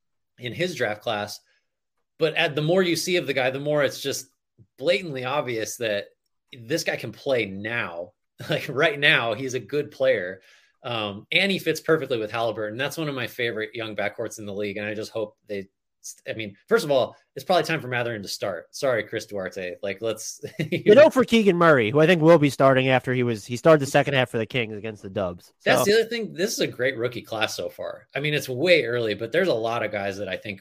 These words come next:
Speaker 1: are good right now and are gonna get better. And Banchero, I think, to an even greater extent than Mathurin, is so ready, is just so, he's,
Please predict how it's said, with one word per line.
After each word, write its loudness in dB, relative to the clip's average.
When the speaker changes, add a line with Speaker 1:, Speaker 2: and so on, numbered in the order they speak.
Speaker 1:
are -6
good -4
right -4
now -2
and -8
are -6
gonna -6
get -8
better. -4
And -6
Banchero, 4
I 2
think, -6
to -2
an 0
even -2
greater 0
extent -4
than -8
Mathurin, -2
is -6
so -2
ready, -6
is -8
just -4
so, 0
he's, -8